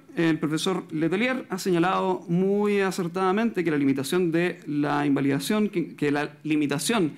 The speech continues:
que la invalidación encuentra en los derechos adquiridos no debe ser interpretada, eh, así nomás, debe ser matizada, puesto que, cito con su venia,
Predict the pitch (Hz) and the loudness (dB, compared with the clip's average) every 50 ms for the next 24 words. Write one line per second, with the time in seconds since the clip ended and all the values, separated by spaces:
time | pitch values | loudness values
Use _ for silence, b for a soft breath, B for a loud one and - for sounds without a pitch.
0 | B B B B B B B _ _ _ - 247 254 262 254 233 220 190 185 175 | B B B B B B B _ _ _ -2 0 2 2 2 2 2 2 2 2
1 | 165 151 143 170 - 247 269 233 190 170 151 - - 254 302 302 240 214 185 170 | 2 2 2 2 2 2 2 4 2 2 0 0 0 2 2 2 2 2 2 4
2 | 160 151 156 151 165 170 165 - 170 170 165 165 165 165 160 185 196 175 175 - | 4 2 2 2 2 2 2 2 2 2 2 2 2 2 2 2 4 2 2 0
3 | - - B B B B B B B B B B - - 160 160 160 165 170 208 | -2 -4 B B B B B B B B B B -10 -4 0 2 2 4 4 2
4 | 247 254 233 - 220 220 214 196 165 180 139 160 151 170 202 208 190 185 185 180 | 2 2 0 0 2 2 2 2 0 0 0 2 2 2 4 4 4 4 4 2
5 | - - 151 147 151 143 139 135 139 135 - - - 143 147 - 165 165 156 160 | 2 2 2 2 2 4 4 2 2 0 -2 -4 -4 -4 0 2 2 4 4 4
6 | 208 294 - - - - - - 147 147 147 143 165 143 147 143 135 - - 262 | 2 0 -2 -4 -10 -8 -4 0 0 2 2 2 0 0 2 2 0 2 2 2
7 | 262 226 220 262 320 B B B B B B B B - _ _ - 240 254 262 | 2 4 2 2 0 B B B B B B B B -20 _ _ -2 -2 -2 -2
8 | - - 240 208 - 208 202 202 269 - - - - - - _ _ _ _ _ | -2 -4 -2 0 0 0 2 0 0 -2 -8 -16 -20 -20 -20 _ _ _ _ _
9 | - - - - - - _ - - - 151 139 151 151 160 165 170 214 226 240 | -20 -20 -20 -20 -20 -20 _ -8 -4 -2 0 0 2 0 0 0 0 0 0 0
10 | 240 240 240 - - | 0 -2 -2 -4 -10